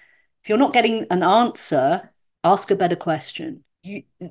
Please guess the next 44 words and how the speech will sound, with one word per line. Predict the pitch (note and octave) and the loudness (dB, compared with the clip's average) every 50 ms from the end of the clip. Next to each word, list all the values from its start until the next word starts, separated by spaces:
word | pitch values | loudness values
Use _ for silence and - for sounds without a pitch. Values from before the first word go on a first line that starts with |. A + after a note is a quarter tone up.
| - _ _ | -18 _ _
if | - F3+ F3+ - G#3+ | 2 2 4 6 2
it's | G3 F#3+ - | 2 2 2
not | F#3 G3+ A3+ B3+ - G#3+ | 2 4 4 4 4 2
resolving, | A3+ A#3 F#3 F3 A3 A3 A#3+ C4 A#3 F#3 E3 D#3 D3 D3 D#3+ E3 - - | -2 -2 2 6 6 6 6 4 2 0 0 0 0 2 0 -2 -4 0
you're | F3 G3 G3 G3 | 2 4 6 6
either | G3 G#3+ A#3 A#3 A3+ | 6 6 6 4 4
answering | - A3 G#3 A#3 A#3 - - A3 G3+ G3 F#3+ | 4 4 2 2 0 -2 0 0 0 2 2
the | F3+ E3+ | 2 4
wrong | G3 A3+ C4 B3+ - - | 4 4 4 2 0 2
question | - E3+ D3+ - - - F3 D#3 D#3+ | 0 2 2 2 -4 -6 -2 0 2
or | E3 | 2
you're | E3 F3 F3 | 2 0 -2
not, | F#3 F#3+ F#3+ - - _ _ _ _ | -2 -2 -4 -6 -8 _ _ _ _
you | - E3 | -4 -2
haven't | F#3 F#3+ F3+ B2+ | -2 -2 -2 0
asked | F#3 F3 F3+ E3+ - - | 2 2 2 2 0 -6
a | D#3 | 0
good | C3+ G3 F3+ E3+ | 2 4 4 4
enough | D#3+ D#3 D#3 - - - | 4 2 2 0 -2 2
question. | - F3+ F3 F3 - - - E3 C#3+ C#3 D3 D#3+ - - - - - _ F3 | 2 2 2 2 -2 -6 -4 -4 -4 -4 -6 -8 -10 -16 -20 -20 -16 _ 0
And | E3+ E3+ | 0 2
I | F3 | 2
normally | F#3 G#3 A3 A3 G3+ F#3+ F#3 F3+ | 4 4 2 2 2 2 0 0
say | - - G3 F#3 F3 F3 E3+ | 2 2 4 4 4 4 4
there's, | E3+ E3 E3 F3 - | 2 0 0 -4 -8
you | F#3 F3+ F3 | -6 -4 -2
know, | D#3 A#2+ C#3+ | 0 0 -2
at | - | -2
least | F#3 F#3+ G3+ D#3 - - - - - | -2 -4 -4 -4 -6 -6 -6 -4 0
seven | G3+ F#3+ F#3+ F#3+ F3 D#3+ D#3 D#3+ D#3+ D#3 | 0 0 2 2 0 0 0 0 0 2
whys | E3+ F3 E3+ E3+ D#3+ D3 D3 C#3+ C#3+ C#3+ C#3 C3+ - - - - _ | 4 4 6 6 6 4 4 2 0 -2 -2 -2 -4 -4 -6 -6 _
underneath | D3+ D3 D#3 D3+ C#3+ D3+ D3 D#3 D#3 C#3+ C#3+ - _ _ - - | -2 -2 -2 -2 -2 0 0 0 0 0 -2 -6 _ _ -12 -10
a | D#3 C#3+ | -10 -4
thing. | - E3 C#3+ B2 C3 C3+ C#3+ D3 | -4 -4 -4 -4 -6 -8 -6 -6
You | D3+ C#3+ | -4 -4
know, | C3+ C#3 | -6 -8
someone | C#3 - G3 F#3 G3 F#3+ F3+ D#3 | -8 -6 -4 -4 -2 -2 -2 -4
can | E3+ E3 | -4 -4
come | - E3+ D#3+ D#3+ | 0 2 2 2
in | E3 D#3+ D#3 D#3 D3+ | 2 0 0 0 -2
with | D3+ D3 D3 | -2 -4 -4
a | C#3+ C#3+ - _ _ _ | -6 -8 -10 _ _ _
sprained | - - - - F#3 F3+ F3+ E3 D#3+ D#3 D3+ | -14 -14 -4 0 2 2 2 2 2 2 2
ankle. | D3 D#3 D3+ C#3 - - - - - - | 2 2 0 -2 -4 -6 -12 -12 -14 -16